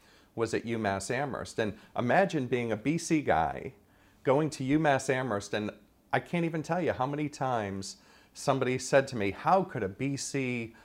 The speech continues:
alum be our alumni director?" And my response wa-, was always the same. It was, "Well, sure, I can't tell stories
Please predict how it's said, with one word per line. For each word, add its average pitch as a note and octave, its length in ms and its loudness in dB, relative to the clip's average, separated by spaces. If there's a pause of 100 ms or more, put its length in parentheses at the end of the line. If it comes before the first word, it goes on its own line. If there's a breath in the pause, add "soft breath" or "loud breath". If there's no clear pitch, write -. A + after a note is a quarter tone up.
(120)
alum A2+ 600 2
be A2+ 280 -4
our A#2 280 4
alumni A2+ 500 4
director?" - 640 -4 (520 loud breath)
And C3+ 320 4
my C3 100 4
response G3 680 -2
wa-, C3+ 160 0 (100)
was C3 200 -2
always C3+ 400 0
the A#2 100 -6
same. G#2+ 500 -2
It - 140 -6
was, G#2+ 540 0 (320 loud breath)
"Well, C3+ 260 2
sure, E3+ 460 2
I C#3 140 -2
can't F3 460 -4
tell D3+ 240 -4
stories A#2 920 -4